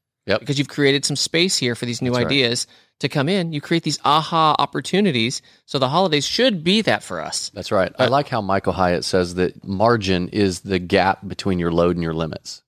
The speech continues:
Speaker 2: It's great.
Speaker 3: So during the holiday season, we often lighten our load, at least to a certain extent.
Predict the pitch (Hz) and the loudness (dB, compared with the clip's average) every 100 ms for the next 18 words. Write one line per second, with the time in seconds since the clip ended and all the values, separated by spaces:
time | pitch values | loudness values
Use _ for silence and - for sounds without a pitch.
0 | _ - - 107 98 92 127 113 160 131 | _ -20 -8 -4 -2 -2 -2 0 0 0
1 | 95 117 120 98 92 110 95 90 85 107 | 0 2 4 2 2 0 0 -2 -4 0
2 | 101 95 - 85 87 92 85 85 85 82 | 4 4 2 2 2 0 -2 0 2 0
3 | 82 - 80 110 110 - 98 - 95 82 | -2 -4 -2 0 -2 -2 -2 -2 -2 -4
4 | - - 87 - | -6 -4 -4 -6